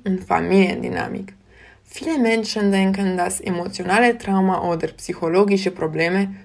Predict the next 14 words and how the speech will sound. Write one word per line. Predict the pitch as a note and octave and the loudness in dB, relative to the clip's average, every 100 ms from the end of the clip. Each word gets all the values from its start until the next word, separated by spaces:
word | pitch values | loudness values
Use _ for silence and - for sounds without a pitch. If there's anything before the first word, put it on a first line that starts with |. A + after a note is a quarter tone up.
| - | -16
Stottern | - G#3 G#3 B3 A#3 A3+ | -6 -2 0 2 0 2
verursachen. | F#3+ F#3+ G3 F#3+ - - - - _ _ _ _ - | 4 4 4 0 -2 -4 -10 -14 _ _ _ _ 0
Aber | A#3+ C4 A#3+ | 2 4 2
diese | G#3+ G3 F#3+ F#3 | 2 2 6 4
Idee | E3+ G3 F#3 | 6 4 4
wurde | F#3 E3+ | 0 -2
bis | D#3+ E3+ - | -4 -4 -4
heute | F#3 F3 F3+ E3+ - - _ - | 0 0 0 -2 -4 -12 _ -8
nicht | D3+ F3+ G3+ - - | 0 2 2 0 2
bewiesen. | - - - - - - - - - - _ - | 2 2 -4 -6 -12 -16 -20 -20 -20 -20 _ -2
Die | F#3+ | 0
gute | D#4 F4+ | 2 4
Nachricht | C4 A#3 A3+ A3+ G3+ - | 4 4 0 -8 -10 -4
ist, | E3+ G3 - | -2 -2 -6